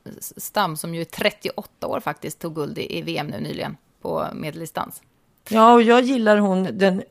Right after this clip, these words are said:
Speaker 2: nya, fantastiskt duktiga Tove Alexandersson, som är liksom
Speaker 1: Ja,
Speaker 2: som en
Speaker 1: hon kom trea
Speaker 2: som
Speaker 1: i samma lopp.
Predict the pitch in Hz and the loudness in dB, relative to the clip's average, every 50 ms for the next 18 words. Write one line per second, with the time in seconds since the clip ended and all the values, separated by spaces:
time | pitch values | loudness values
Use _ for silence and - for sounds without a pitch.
0 | _ - - 202 196 214 208 190 175 180 196 214 202 196 190 - - 185 180 - | _ -6 -2 0 2 2 0 0 0 0 2 2 2 2 2 0 -2 -2 -2 -2
1 | - - - 254 240 - - - - 185 170 - - 175 180 175 - - - 175 | -6 -6 -4 -4 -4 -4 -6 -8 -6 -6 -6 -6 -4 -4 -4 -4 -4 -6 -2 2
2 | 170 170 175 180 - - - - - - _ - - 220 196 175 180 180 175 175 | 4 6 6 4 2 -2 -18 -20 -20 -20 _ -4 0 0 2 2 2 2 0 0
3 | 170 - - 196 165 165 175 - - - 170 165 165 175 - - - - _ - | -2 0 0 0 0 0 0 0 0 0 0 -2 -2 -6 -10 -12 -20 -20 _ -14
4 | - - 190 185 180 175 170 170 170 185 185 190 202 214 190 175 175 175 170 180 | -8 -4 -2 -2 0 0 0 0 2 4 4 4 4 4 2 0 -2 -2 -2 -2
5 | 226 226 220 240 226 - - 254 240 226 226 247 277 269 - 214 190 175 165 165 | 0 6 6 6 6 4 0 0 2 6 6 6 6 6 6 6 6 6 4 4
6 | 165 175 - - | 2 0 -2 -10